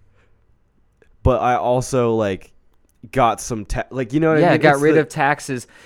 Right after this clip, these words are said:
Speaker 2: So it's, it's, it's
Speaker 1: It's a Mobius strip
Speaker 2: So
Speaker 1: of
Speaker 2: is it what
Speaker 1: fuckery.
Speaker 2: they're doing is they're kind of deciding where their money goes as far as the charity contribution instead of letting the government decide on where it goes?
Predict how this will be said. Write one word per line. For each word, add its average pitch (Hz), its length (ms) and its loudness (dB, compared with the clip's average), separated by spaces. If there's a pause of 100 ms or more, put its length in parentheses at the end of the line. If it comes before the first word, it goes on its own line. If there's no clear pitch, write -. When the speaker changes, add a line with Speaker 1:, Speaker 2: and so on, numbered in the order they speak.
(140)
Speaker 2:
So 170 220 -2
it's, 151 300 -2
it's, - 220 -6 (100)
it's - 280 -4 (220)
Speaker 1:
It's 151 180 -14
a 143 60 -8
Mobius 139 500 -10
strip - 280 -12
Speaker 2:
So 214 180 4
Speaker 1:
of 185 60 -4
Speaker 2:
is 196 120 4
it 208 180 6
what 202 120 2
Speaker 1:
fuckery. - 40 -6
Speaker 2:
they're 214 120 4
doing 196 360 0
is 160 260 -4
they're 147 160 -2
kind 170 260 -4
of 139 120 -8
deciding 135 580 -4
where 123 200 0
their 123 140 -2
money 117 300 -4
goes 104 640 -4
as 107 160 -12
far 110 260 -4
as 101 160 -8
the 98 80 -8
charity 113 380 -4
contribution 101 800 -8
instead 104 300 -8
of 101 120 -6
letting 101 260 -4
the 95 80 -8
government 98 460 -8
decide 98 440 -6
on 90 160 -10
where 82 180 -10
it 50 80 -16
goes? - 360 -16